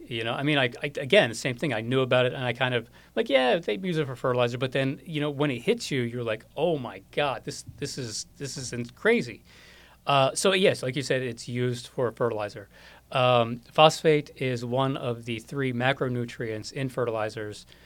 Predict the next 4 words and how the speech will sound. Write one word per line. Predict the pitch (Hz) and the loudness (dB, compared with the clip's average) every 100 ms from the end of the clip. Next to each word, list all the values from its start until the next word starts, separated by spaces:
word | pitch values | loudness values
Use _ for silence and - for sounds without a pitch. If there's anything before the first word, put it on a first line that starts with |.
| - - - | -20 -18 -6
uh, | 123 110 104 98 - - - - - - - - - - - | -2 0 0 -2 -12 -20 -20 -20 -20 -20 -20 -20 -20 -16 -4
that | 113 110 | -4 -2
give | - 117 - | -2 -4 -4
plants, | - 117 113 - - - | -2 0 0 -6 -10 -10